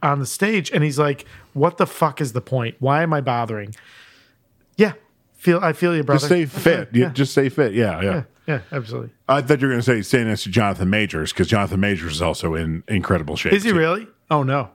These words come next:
Speaker 2: Yeah, he's got a shirtless scene in, uh, The Harder
Speaker 1: Yep.
Speaker 2: They Fall, and I was like, "Good for you, man."
Speaker 1: Good. <laughs>
Speaker 2: I'm sure it was probably in prep for being, uh, Kang the Conqueror.
Speaker 1: Sure, sure, sure. You, so you talked about the training montage.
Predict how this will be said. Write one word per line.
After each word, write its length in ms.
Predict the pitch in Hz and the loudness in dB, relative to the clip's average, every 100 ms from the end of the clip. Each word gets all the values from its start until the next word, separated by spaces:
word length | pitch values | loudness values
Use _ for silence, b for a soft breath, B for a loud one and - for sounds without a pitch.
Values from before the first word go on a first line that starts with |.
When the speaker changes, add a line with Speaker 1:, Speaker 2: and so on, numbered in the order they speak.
| - | 0
Speaker 2:
Yeah, 100 | 110 | 2
he's 240 | 120 110 | 2 2
got 140 | 147 | 2
a 40 | 131 | 2
shirtless 440 | - 131 117 113 | 2 0 2 0
scene 340 | - 110 98 98 | 2 2 2 0
in, 280 | 104 95 90 | 0 0 0
uh, 260 | 87 85 - b b b | -2 -4 -8 b b b
The 100 | - | 0
Harder 160 | 113 113 | 2 2
Speaker 1:
Yep. 60 | 104 | 2
Speaker 2:
They 100 | 98 | -2
Fall, 260 | - 104 | 0 0
and 80 | 104 | 0
I 40 | 98 | -2
was 100 | 110 | 0
like, 220 | 95 85 _ _ _ _ _ _ _ _ _ - | -2 -4 _ _ _ _ _ _ _ _ _ -4
"Good 180 | 175 | -4
for 80 | - | 0
you, 80 | 202 | 0
man." 200 | 160 87 | 0 0
Speaker 1:
Good. 180 | 185 170 - | 0 -2 -2
<laughs> 760 | 247 - 226 - - - - - - - B B B B B | -2 -2 -6 -6 -10 -12 -14 -20 -20 -20 B B B B B
Speaker 2:
I'm 160 | 123 123 | 0 0
sure 240 | 113 135 | 2 0
it 40 | 117 | 2
was 120 | 117 | 0
probably 460 | 127 123 107 110 | 2 0 2 0
in 280 | 110 123 113 | 0 0 0
prep 300 | 104 110 113 | 2 0 0
for 200 | - 110 | 2 2
being, 560 | 95 104 95 92 90 90 | 2 0 0 0 -2 -2
uh, 240 | 107 90 87 | -2 0 -2
Kang 240 | - 95 80 | -2 -2 -2
the 80 | |
Conqueror. 540 | 80 101 85 - - - _ _ _ _ - - | -2 -2 -4 -10 -18 -20 _ _ _ _ -18 -10
Speaker 1:
Sure, 380 | - 156 143 117 | 0 0 0 -2
sure, 200 | - 131 | -2 0
sure. 280 | 143 120 - | 0 -4 -8
You, 280 | - 196 254 | -4 -2 0
so 120 | - | 0
you 100 | 175 | 2
talked 200 | 170 233 | 2 0
about 140 | 175 | 0
the 60 | 151 | -4
training 340 | - 160 151 | 0 0 0
montage. 600 | 135 120 117 131 117 113 | -2 -4 -4 -2 -2 -6